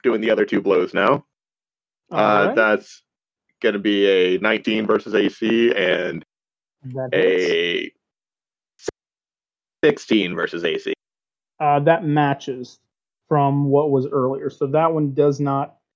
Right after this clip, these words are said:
Speaker 2: actually do the damage. Uh, however, um, here's what we're gonna do.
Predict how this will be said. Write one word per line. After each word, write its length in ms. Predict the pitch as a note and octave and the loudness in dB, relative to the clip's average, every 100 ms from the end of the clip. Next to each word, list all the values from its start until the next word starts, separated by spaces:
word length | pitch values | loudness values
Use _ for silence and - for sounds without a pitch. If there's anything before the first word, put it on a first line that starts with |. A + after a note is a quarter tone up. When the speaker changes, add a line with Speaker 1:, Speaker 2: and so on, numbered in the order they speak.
| _ _ | _ _
Speaker 2:
actually 340 | E3 F3 - C#3+ | -4 -4 -4 -2
do 220 | C#3+ C#3+ | 2 0
the 100 | C3 | 0
damage. 580 | D3 E3+ G3 A3+ - _ _ | 0 2 0 -2 -8 _ _
Uh, 200 | C#3+ C#3 | 0 0
however, 880 | - D#3 - _ A3+ F3 C3+ C3+ - _ _ _ _ _ _ _ _ | 0 -2 -2 _ -2 2 2 0 -4 _ _ _ _ _ _ _ _
um, 580 | D#3 D3 D3+ D3+ D3+ D3+ - | 0 2 2 0 0 -2 -2
here's 180 | A3 | 0
what 100 | A3 | 2
we're 120 | F3+ D#3 | 0 0
gonna 160 | C#3+ | -2
do. 460 | B2+ C3 - - | -2 -6 -12 -18